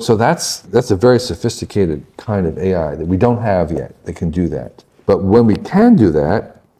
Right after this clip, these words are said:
then we put on our glasses, and it would be scanning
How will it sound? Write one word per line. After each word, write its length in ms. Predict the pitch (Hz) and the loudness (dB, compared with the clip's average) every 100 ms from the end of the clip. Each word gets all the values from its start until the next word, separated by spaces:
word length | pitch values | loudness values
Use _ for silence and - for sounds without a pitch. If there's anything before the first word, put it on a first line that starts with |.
| _ | _
then 100 | 113 | 2
we 120 | 107 104 | 4 4
put 180 | 123 | 2
on 120 | 117 101 | 2 2
our 100 | 90 | 0
glasses, 760 | 82 80 87 - 180 - - - _ | 0 -2 -2 -2 -2 -4 -12 -18 _
and 340 | - 87 90 92 | 0 2 2 2
it 120 | 113 | 4
would 240 | 110 110 92 | 6 4 4
be 100 | 95 | 0
scanning 920 | - - 123 127 110 98 95 95 | 0 0 2 4 2 2 0 -4